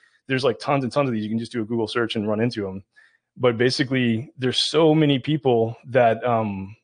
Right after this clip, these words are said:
that have lists of stuff that you can buy. Uh, and you can, like, so for example, if you, like, right now I can go to Exact Data and say, "Hey,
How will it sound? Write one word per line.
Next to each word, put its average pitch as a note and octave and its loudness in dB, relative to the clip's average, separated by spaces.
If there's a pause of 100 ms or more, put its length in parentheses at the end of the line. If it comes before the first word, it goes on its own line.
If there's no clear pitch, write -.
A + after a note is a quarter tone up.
(100)
that A#2 0
have A#2 -2
lists C#3 -2
of A2+ -6
stuff B2+ 0
that A#2 -8
you B2 -6
can G#2+ -6
buy. G#2+ 0 (520)
Uh, A#2 4
and B2+ 0
you C3+ -6
can, C3+ -6
like, A#2+ 0
so B2 0
for C#3 -2
example, C3+ 2
if A2+ -8
you, B2 -2
like, A#2 -6 (180)
right C#3 2
now C#3+ 2
I B2+ 0
can C3 -4
go B2+ 2
to A#2+ -2
Exact A#2 0
Data A#2+ 0
and A#2 2
say, A2+ -6
"Hey, A#2 0